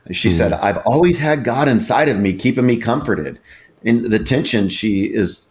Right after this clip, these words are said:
Speaker 1: going through is, where did that go? That sense of witness, that, that sense of witness that she once knew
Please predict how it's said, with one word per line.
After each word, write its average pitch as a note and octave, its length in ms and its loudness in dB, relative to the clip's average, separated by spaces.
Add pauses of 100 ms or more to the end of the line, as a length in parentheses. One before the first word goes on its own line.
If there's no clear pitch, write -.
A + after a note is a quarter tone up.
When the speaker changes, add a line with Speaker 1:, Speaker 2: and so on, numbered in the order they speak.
Speaker 1:
going F3 340 0
through F#2+ 220 2
is, G2 200 0
where B2 140 0
did D#3+ 140 2
that F2+ 220 -2
go? A#2 420 0 (300)
That G#2 200 0
sense C#3 320 0
of G2 140 0
witness, G2+ 880 0
that, - 180 -8 (120)
that G2+ 180 -2
sense C#3+ 240 0
of F#2+ 100 0
witness G2 720 0
that G#2 220 -4
she - 180 0
once A2+ 520 -2
knew A2 480 2